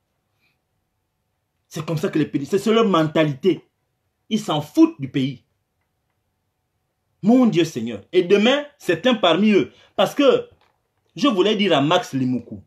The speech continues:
et puis à, à Guy Patrick Obiangdouan, mais vous êtes allé rattraper le petit là, non, qui a fui.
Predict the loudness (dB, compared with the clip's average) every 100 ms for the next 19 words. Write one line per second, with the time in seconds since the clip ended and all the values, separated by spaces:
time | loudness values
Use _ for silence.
0 | _ _ _ _ -12 -8 0 2 2 0
1 | -4 -12 -20 _ _ _ _ _ _ _
2 | _ _ -12 -10 -8 -6 -8 -10 -12 -18
3 | -20 _ _ _ _ -2 -2 0 -4 -4
4 | -8 -6 -4 -4 -2 -4 -6 -10 _ _
5 | _ _ _ _ _ _ _ _ _ _
6 | _ -8 0 2 0 -2 -2 2 2 2
7 | 2 0 -2 -2 -2 -2 -4 -4 0 0
8 | 0 -6 -12 _ -2 -2 -2 -10 -10